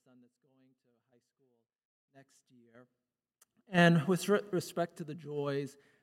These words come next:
and the challenges, I'll start with joy. So most people, uh, including myself, uh, want a life that matters.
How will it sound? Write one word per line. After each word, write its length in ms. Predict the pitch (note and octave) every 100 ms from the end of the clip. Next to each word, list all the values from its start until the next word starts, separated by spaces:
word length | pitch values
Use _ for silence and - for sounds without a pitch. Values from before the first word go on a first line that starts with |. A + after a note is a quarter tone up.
| _
and 140 | D#3
the 60 | C#3+
challenges, 840 | - C#3 B2+ B2+ B2 B2+ B2 B2
I'll 140 | B2 A#2+
start 460 | - C#3+ C3+ C3+
with 260 | D3 C3 B2 - _ _
joy. 420 | C#3 B2 A2 G#2 A#2+ _ _ _ _ _ - -
So 560 | - D#3+ D#3 C#3+ - - - - - -
most 340 | F#3 A#3+ A#3+
people, 540 | E3 C#3+ C3+ C#3+ G3 F3+ - -
uh, 240 | B2 A#2+
including 440 | C3+ C#3+ E3+ D#3+ D3+
myself, 600 | B2+ B2 - B2 A#2 A2+ _ _ _ _ _ _
uh, 80 | - C3
want 240 | D#3 E3
a 60 | D#3+
life 500 | D3 C#3 C#3 C#3 -
that 160 | C3+ -
matters. 640 | C#3 B2+ B2 A2 G#2+